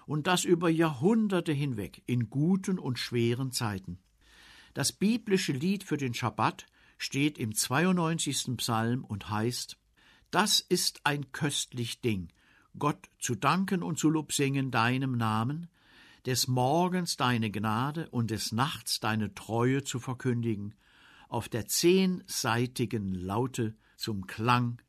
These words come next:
der Leier.“ Am Schabbatabend in dieser Stunde wird das Vergangene, das an jedem Tag der Woche Erlebte, das Erarbeitete wie das Erlittene, aufgehoben in Musik, Gebet,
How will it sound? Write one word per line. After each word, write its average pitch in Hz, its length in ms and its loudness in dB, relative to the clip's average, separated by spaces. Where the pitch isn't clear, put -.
der 120 140 2
Leier.“ 92 480 0
Am 143 160 2
Schabbatabend 175 880 6
in 147 260 2
dieser 190 260 2
Stunde 165 480 0
wird 147 160 4
das 143 160 0
Vergangene, 135 720 2
das 117 180 2
an 131 200 0
jedem 170 480 6
Tag 139 340 2
der 120 220 0
Woche 131 260 0
Erlebte, 113 640 2
das 117 220 -2
Erarbeitete 123 960 6
wie 208 140 4
das 247 180 4
Erlittene, 175 640 6
aufgehoben 131 1120 6
in 123 200 4
Musik, 127 800 2
Gebet, 120 680 2